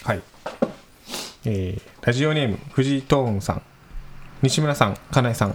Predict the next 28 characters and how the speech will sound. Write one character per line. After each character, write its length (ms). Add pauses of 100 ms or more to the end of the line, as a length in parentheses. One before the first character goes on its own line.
こ 140
ん 80
ば 100
ん 100
は。 180 (720)
え 60
ー、 100
裏 140
ポ 120
ッ 140
ド 80
キ 120
ャ 40
ス 60
ト、 120
い 80
つ 100
も 140
楽 160
し 100
み 100
に 120
聞 120
い 60
て 100
い 60
ま 140
す。 240